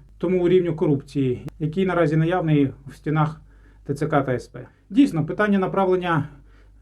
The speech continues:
придатних до військової служби офіцерів в зону бойових дій з, е, Т Ц К та С П вбачається доцільним. В той же час, з слів пана Резнікова, я таки не почув,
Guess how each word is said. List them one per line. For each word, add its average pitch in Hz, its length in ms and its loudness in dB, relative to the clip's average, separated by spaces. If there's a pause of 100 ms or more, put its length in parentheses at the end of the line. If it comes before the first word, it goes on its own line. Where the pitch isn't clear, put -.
придатних 180 380 0
до 180 200 4
військової 175 320 0
служби 165 360 0 (440)
офіцерів 190 600 2 (200)
в 139 40 -10
зону 185 240 0
бойових 175 300 2
дій 196 300 -2 (240)
з, 123 160 -12
е, 165 320 2 (420)
Т 165 80 -6
Ц 156 140 -4
К 185 140 2
та 175 120 0
С 156 140 2
П 208 240 2 (440)
вбачається 190 540 2
доцільним. 123 540 -4 (260)
В - 80 -20
той 262 140 2
же 240 80 0
час, - 300 0 (260)
з 160 220 -12
слів 214 400 -2
пана 220 200 0
Резнікова, 208 360 0
я 202 100 4
таки 214 200 -2
не 214 80 -2
почув, 208 420 0